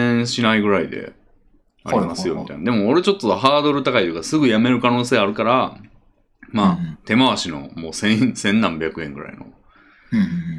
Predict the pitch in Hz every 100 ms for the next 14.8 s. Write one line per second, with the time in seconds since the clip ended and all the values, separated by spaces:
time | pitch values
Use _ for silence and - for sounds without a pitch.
0 | 78 - 82 78 76 71 98 90 - -
1 | - 90 87 87 87 - - 85 80 76
2 | 76 78 78 - 82 - _ 180 120 101
3 | 101 - 147 139 190 - 85 87 - 95
4 | 73 73 76 95 101 98 - - - -
5 | - _ _ 196 175 82 - _ _ _
6 | _ _ _ _ _ _ 104 87 104 120
7 | 120 107 104 95 82 73 - 92 - 92
8 | 95 82 71 73 78 82 76 82 82 80
9 | 78 76 - 98 98 98 98 90 87 -
10 | 101 82 - 80 76 78 80 90 85 78
11 | - - 78 78 71 69 - _ _ _
12 | _ _ _ _ - 78 76 - - 131
13 | 87 76 78 - 95 80 - 50 50 -
14 | _ _ _ _ _ _ - 110